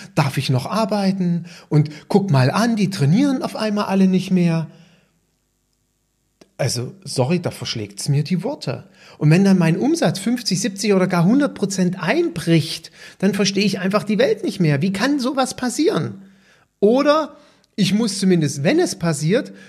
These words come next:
sofort jetzt eine Lösungsidee haben. Und das ist das, wozu der heutige Podcast auch nochmal ge-, d-, dienen soll. Also wenn du jetzt mit der Fortsetzung des Lockdowns Klienten hast, die jetzt doch nochmal zusätzlich vorsichtiger werden, äh,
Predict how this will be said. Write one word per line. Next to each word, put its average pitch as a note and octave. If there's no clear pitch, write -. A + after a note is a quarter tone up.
sofort -
jetzt G3
eine E3
Lösungsidee D#3+
haben. A2
Und F3+
das A3
ist G#3+
das, G3
wozu G3
der F#3
heutige F#3
Podcast F#3+
auch E3+
nochmal E3
ge-, F#3
d-, E3
dienen C4+
soll. C3
Also D#3
wenn G#3
du A3
jetzt G3+
mit G3
der F#3+
Fortsetzung F#3+
des E3+
Lockdowns E3+
Klienten G3
hast, G3
die F#3
jetzt G3
doch -
nochmal G3
zusätzlich G3
vorsichtiger C#3
werden, A2+
äh, -